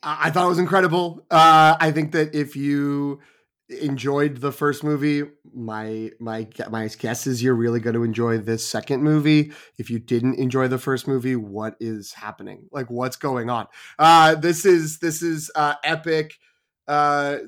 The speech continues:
this is, yeah, e-, epic, huge sci-fi, uh, spectacle filmmaking, but with, uh, a strong sense of story and character underneath.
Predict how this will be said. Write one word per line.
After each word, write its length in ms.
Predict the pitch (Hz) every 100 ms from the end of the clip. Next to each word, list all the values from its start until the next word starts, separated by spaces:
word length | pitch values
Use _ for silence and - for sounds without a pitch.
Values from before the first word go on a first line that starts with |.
| 135
this 140 | 156
is, 140 | 160
yeah, 280 | 180 139 -
e-, 200 | 139 160 160
epic, 320 | 185 214 202
huge 500 | - 170 165 151 -
sci-fi, 800 | - 151 143 - 139 127 123 117 _ _ -
uh, 200 | 135 127
spectacle 600 | - 156 - 139 143 127
filmmaking, 760 | - 127 120 113 117 113 107 - _ _
but 200 | 139 135
with, 520 | 123 127 127 117 - _ -
uh, 280 | 123 120 117
a 60 | 123
strong 680 | - - - 123 117 117
sense 400 | 113 - 110 104
of 140 | 107 98
story 520 | - 147 143 139 127
and 140 | 107
character 480 | - 117 110 - 110
underneath. 520 | 110 104 107 107 104